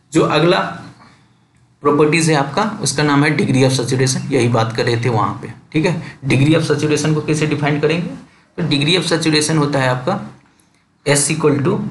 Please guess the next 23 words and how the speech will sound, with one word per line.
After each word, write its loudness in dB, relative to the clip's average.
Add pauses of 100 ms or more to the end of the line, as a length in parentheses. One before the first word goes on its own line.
(400)
it 0
is 2
the 2
ratio 0
of 4 (360)
volume 4
of 2
water 0
by 2 (240)
volume 2
of 2 (520)
void, -4 (1300)
volume 2
of 2 (220)
void। -6 (480)
एक 2
बात 4
बताइए, -2 (120)
देखिए 0
यहाँ 0
पे -6
क्या -6
है -12